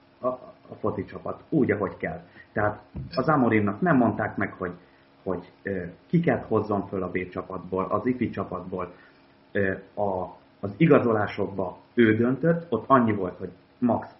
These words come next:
anyagi plafont húztak, hogy azt mondták, hogy ennyi van, ebből gazdálkodj, de hogy, hogy azokat az embereket, akiket ő az ő kérésére igazoltak tavaly nyáron,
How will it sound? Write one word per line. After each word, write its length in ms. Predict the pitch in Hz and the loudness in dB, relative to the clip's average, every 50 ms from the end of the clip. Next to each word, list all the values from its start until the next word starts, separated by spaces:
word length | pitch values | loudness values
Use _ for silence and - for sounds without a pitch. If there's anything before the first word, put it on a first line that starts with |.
| _ | _
anyagi 380 | - 104 101 98 98 98 98 95 | -4 -2 0 0 -2 -2 -4 -4
plafont 500 | - 98 95 92 - - 98 104 107 107 - _ _ _ _ - | -4 -4 -4 -4 -4 -6 -6 -6 -8 -8 -12 _ _ _ _ -8
húztak, 340 | 110 104 - - 120 110 | -8 -8 -6 -6 -8 -6
hogy 160 | - 104 98 - - - | -4 -6 -8 -8 -12 -18
azt 200 | - - - - | -18 -18 -18 -20
mondták, 240 | 92 87 - - - - | -20 -20 -20 -20 -20 -20
hogy 120 | 87 90 - _ _ _ _ _ _ _ _ - | -20 -20 -20 _ _ _ _ _ _ _ _ -8
ennyi 300 | 104 101 98 92 90 92 | -6 -4 -4 -4 -6 -2
van, 360 | 101 135 175 220 240 - - - _ _ _ _ | 2 2 2 2 2 -2 -10 -20 _ _ _ _
ebből 360 | - 95 95 95 104 110 110 | -2 -2 -2 2 4 4 4
gazdálkodj, 540 | 143 151 156 139 147 143 139 - 165 160 - - - - - - - | 4 2 0 -2 -4 -6 -2 2 2 2 2 2 -4 -16 -20 -20 -14
de 140 | - - 107 | -4 -2 -2
hogy, 200 | - 104 98 92 - - - _ _ _ _ _ _ _ _ _ - - | 0 0 -2 -2 -4 -10 -18 _ _ _ _ _ _ _ _ _ -18 -16
hogy 120 | 101 92 - - - | -16 -14 -16 -16 -2
azokat 400 | - 143 160 160 139 - 120 - | 0 0 2 2 0 0 -2 -2
az 120 | 110 101 110 | 0 0 0
embereket, 520 | 117 107 104 101 98 95 - - 95 - | 0 0 0 0 0 -2 -4 -8 -10 -10
akiket 400 | 101 - 107 95 110 98 - - - | -10 -10 -8 -8 -8 -8 -10 -6 4
ő 320 | - 135 127 123 120 110 - | 6 8 10 10 8 6 2
az 140 | 107 107 117 | 0 2 4
ő 160 | 139 - - | 4 4 4
kérésére 520 | - 104 101 98 95 - - 101 98 104 | 2 0 0 0 0 -2 -4 -2 0 0
igazoltak 560 | 104 101 101 95 - 92 92 87 - 87 87 - - - _ - - - - - - - - - | 0 0 0 -2 -4 -8 -10 -12 -14 -16 -18 -18 -20 -20 _ -4 -4 -4 -4 -6 -10 -16 -6 0
tavaly 340 | - 117 104 98 92 90 87 | 2 2 2 2 -2 -4 -4
nyáron, 520 | 92 95 101 107 117 139 156 165 170 165 | -6 -4 -4 -2 -2 0 0 0 0 -2